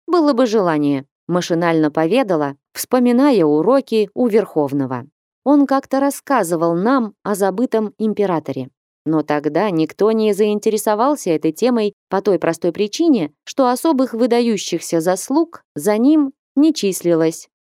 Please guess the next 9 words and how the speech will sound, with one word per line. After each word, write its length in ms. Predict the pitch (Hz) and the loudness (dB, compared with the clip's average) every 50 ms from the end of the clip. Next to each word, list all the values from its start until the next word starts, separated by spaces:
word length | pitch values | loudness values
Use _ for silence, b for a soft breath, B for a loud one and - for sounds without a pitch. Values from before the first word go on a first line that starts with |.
| _ _ - | _ _ -10
Значит, 600 | 139 139 156 165 160 156 156 156 - 277 285 _ _ _ _ - | -6 -4 0 0 2 0 0 -2 -2 -4 -6 _ _ _ _ 0
и 220 | 320 294 247 220 | 2 2 2 2
изучать 540 | 202 175 202 190 - - 202 185 175 165 - | 2 0 -2 -2 0 0 0 0 0 0 -2
жизнь 460 | 160 151 156 185 190 156 156 151 143 | -2 -2 0 -2 0 0 0 -2 0
того, 480 | - 147 143 139 151 196 220 202 147 - _ _ _ | 0 -2 -2 0 0 0 0 0 -2 -6 _ _ _
кого 320 | - 165 165 156 170 170 160 | -4 -2 0 0 0 0 -2
предали 460 | 165 170 185 196 202 180 175 165 160 | 0 0 0 0 2 2 0 0 0
забвению, 840 | 143 156 143 139 147 139 147 190 254 269 240 214 175 156 143 135 139 _ _ - | 0 -2 -2 -2 -4 -2 0 0 2 2 2 0 0 -2 -2 -4 -6 _ _ -2
неинтересно. 880 | 269 254 233 202 175 165 160 165 147 147 139 127 - - - 123 123 | 0 2 2 2 0 0 0 0 0 0 -2 -6 -6 -10 -12 -14 -14